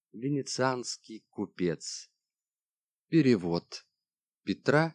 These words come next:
Исаевича Вейнберга. Хлопнула входная дверь.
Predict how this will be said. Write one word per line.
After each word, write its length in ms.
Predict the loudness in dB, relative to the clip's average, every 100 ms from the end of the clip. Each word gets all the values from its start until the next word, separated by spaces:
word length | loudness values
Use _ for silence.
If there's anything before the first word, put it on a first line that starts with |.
| _
Исаевича 1040 | -6 -4 0 2 2 -2 -6 -2 -2 -2 -8
Вейнберга. 960 | -4 2 2 2 -2 -4 -4 -6 -6 -12 _ _ _ _ _ _ _ _ _ _ _ _ _ _ _ _ _ _
Хлопнула 680 | -14 -6 2 2 2 0 0
входная 520 | 0 2 0 2 2 2
дверь. 520 | 0 2 4 2